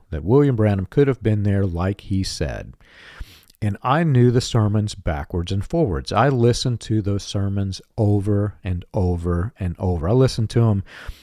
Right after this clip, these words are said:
when I woke up in the morning at five A M, whenever I was on the way, on my school bus going to school. I had a Walkman, Sony Walkman, <laughs> and I would play 'em in between classes, during lunchtime.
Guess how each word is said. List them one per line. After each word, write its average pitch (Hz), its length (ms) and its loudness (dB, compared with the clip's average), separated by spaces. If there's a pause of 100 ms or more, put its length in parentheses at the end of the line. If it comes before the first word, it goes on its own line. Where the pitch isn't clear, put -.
(120)
when 85 120 -4
I 76 40 -4
woke 110 300 4
up 127 180 4
in 113 80 2
the 95 80 0
morning 113 420 2
at 76 80 -8 (120)
five 110 280 0
A 113 200 4
M, 117 420 0 (100)
whenever 95 480 0
I 92 140 -2
was 85 320 -4 (540)
on 123 260 2
the 113 80 4
way, 110 260 4
on 127 160 0
my 107 100 0
school - 320 2
bus 139 280 2
going 123 220 2
to 98 60 -2
school. 82 380 -2
I 101 80 0
had 120 140 2
a 98 40 2
Walkman, 107 640 2
Sony 123 400 2
Walkman, 104 460 0
<laughs> - 0 -
and - 160 0
I 120 160 -4
would - 180 -2
play 98 240 0
'em 78 180 -4 (680)
in 131 120 4
between 135 380 2
classes, 113 840 2
during 85 360 -4
lunchtime. 113 760 0